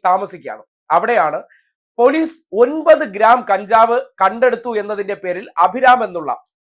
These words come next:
എസ് എഫ് ഐ നേതാവിനെ അറസ്റ്റ് ചെയ്തു എന്നുള്ള വിവരങ്ങൾ വരികയാണ്.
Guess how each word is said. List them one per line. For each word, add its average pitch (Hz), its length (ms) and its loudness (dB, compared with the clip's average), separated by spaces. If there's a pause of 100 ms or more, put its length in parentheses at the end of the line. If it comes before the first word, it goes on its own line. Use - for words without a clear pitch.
എസ് - 200 4
എഫ് 262 120 0
ഐ 220 80 -2
നേതാവിനെ 185 440 0
അറസ്റ്റ് 226 360 0
ചെയ്തു 196 240 -10
എന്നുള്ള 175 200 -8
വിവരങ്ങൾ 160 400 -8
വരികയാണ്. 117 320 -16